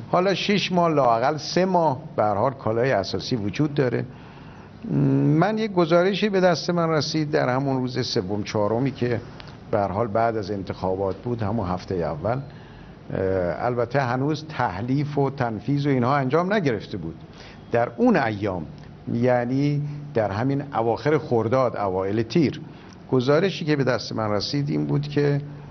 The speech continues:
اه، کشور از لحاظ کالای اساسی و از جمله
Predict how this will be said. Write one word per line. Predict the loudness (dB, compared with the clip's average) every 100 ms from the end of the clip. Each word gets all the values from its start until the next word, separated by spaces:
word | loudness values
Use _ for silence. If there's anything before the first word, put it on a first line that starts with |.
| -18 -10 -2
اه، | 2 4 4 4 2 -2 -6
کشور | -2 0 -2 0 2 2
از | 0 0
لحاظ | 2 0 0
کالای | -4 0 2 4 2
اساسی | 0 0 -2 -2 -2
و | 2
از | 2 0
جمله | 0 -2 -2 -6